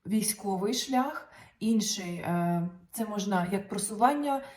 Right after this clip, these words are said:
розглядати у будь-якій області: як на полі бою, так і в області дипломатії. Тобто от якась частиночка, вона якби буде,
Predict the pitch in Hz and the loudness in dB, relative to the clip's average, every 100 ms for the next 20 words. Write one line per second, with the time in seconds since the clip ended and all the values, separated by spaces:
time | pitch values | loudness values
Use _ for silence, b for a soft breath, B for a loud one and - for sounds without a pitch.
0 | B 202 208 220 220 240 254 - 220 180 | B -6 -2 0 2 2 0 -2 -4 0
1 | 233 233 196 185 190 180 190 175 170 165 | 2 2 2 -2 -2 -4 -2 -2 0 -2
2 | - 165 202 254 285 294 302 294 240 262 | -4 -2 -2 -2 -2 0 0 0 2 2
3 | 262 269 262 B B - 226 247 - 208 | 2 0 -4 B B 0 2 2 -4 -4
4 | 220 190 180 196 196 190 190 208 202 196 | -2 -4 -4 -4 -2 -4 -2 0 2 0
5 | - - 170 170 - 185 180 156 - 160 | -2 -2 -2 -2 -2 0 2 0 -4 -10
6 | 165 196 - _ B B - - 202 202 | -10 -12 -18 _ B B -6 -4 -2 -2
7 | 196 - - _ _ _ _ - B B | -4 -6 -16 _ _ _ _ -20 B B
8 | 185 240 240 233 - - 359 415 262 - | 0 2 2 0 -4 0 0 2 0 -2
9 | 190 208 254 269 214 202 233 220 B B | -2 2 2 0 -2 2 2 0 B B
10 | B - 190 240 240 226 226 | B -10 -4 2 2 2 -2